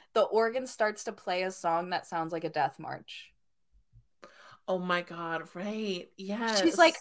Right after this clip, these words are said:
Speaker 1: "I hate this. It's not that I hate that these two people are getting married. I hate weddings." <laughs>
Speaker 2: It's wild that she said that the marriage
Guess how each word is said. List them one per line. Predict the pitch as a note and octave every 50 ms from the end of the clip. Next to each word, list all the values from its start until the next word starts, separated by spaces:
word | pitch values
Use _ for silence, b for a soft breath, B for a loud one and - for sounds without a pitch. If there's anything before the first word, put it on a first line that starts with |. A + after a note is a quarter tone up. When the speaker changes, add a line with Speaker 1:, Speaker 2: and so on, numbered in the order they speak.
| -
Speaker 1:
"I | A3 C4+ D#4 G4 G4+ D#4+ G#3+
hate | G#3 C#4+ D#4+ - -
this. | - - - - - - -
It's | B3 B3 -
not | D4+ D#4 E4 F4 -
that | G4
I | F#4+ F4 D#4
hate | B3 C#4 C#4+ C#4
that | - C4 -
these | B3 A#3 A3
two | - - B3+
people | A3 A#3+ B3 A3+ - G#3+
are | G3 F3+
getting | F#3 F#3 F3+ E3+ D#3+
married. | E3 E3 F3 D#3+ C#3 C3+ C3+ -
I | - G3 B3 D#4+
hate | D4 F3+ G3 G#3+ - -
weddings." | - F#3 F#3 - - - - - - - - _ _ _ _ _ _ _ _ _ -
<laughs> | - - D#5+ - - - - - - _ -
Speaker 2:
It's | C#4 D#4 F#4+ -
wild | E4 A3 G#3 G3+ G3 G#3+ A#3+ D#4+ G4 F#4 E4+ F#4+ G4 D4 C#4 C4 B3 A#3 A3 A3+ G#3+
that | A3+ A3 G#3+ G#3+
she | - - - - - A#3+ A3+ A3 G#3+ G#3 G3+ F#3 - B B B B B B B B B B B _ -
said | - - - - - - - F4 E4+ F4+ D#4 B3
that | C4 B3+ B3 A#3+ A#3+ - - -
the | G3 G3 G#3+ A#3+ A#3
marriage | A#3 G#3 G3+ - - - - - - E4 D4+ C4+ -